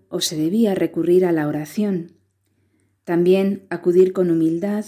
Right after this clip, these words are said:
confianza y sinceridad al sacramento de la reconciliación y participar con fervor en la Eucaristía. Tres pistas claves para todo creyente para poder tomar como modelo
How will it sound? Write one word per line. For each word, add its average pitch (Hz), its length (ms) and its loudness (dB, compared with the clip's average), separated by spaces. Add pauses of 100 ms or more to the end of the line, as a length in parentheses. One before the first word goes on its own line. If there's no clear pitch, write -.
(120)
confianza 180 600 -4
y 190 60 -4
sinceridad 180 680 0
al 180 100 -6
sacramento 160 540 -2
de 185 100 2
la 170 100 -2
reconciliación 156 1080 -6 (440)
y 185 100 -8
participar 185 640 -2
con 202 180 -2
fervor 180 600 0
en 165 140 -8
la 156 60 -4
Eucaristía. 151 840 -6 (800)
Tres 190 260 0
pistas 208 520 -4
claves 170 640 -2 (420)
para 165 240 -4
todo 196 240 -2
creyente 190 800 -2 (220)
para 160 200 -6
poder 180 560 0 (500)
tomar 185 500 -4 (160)
como 170 260 0
modelo 175 680 2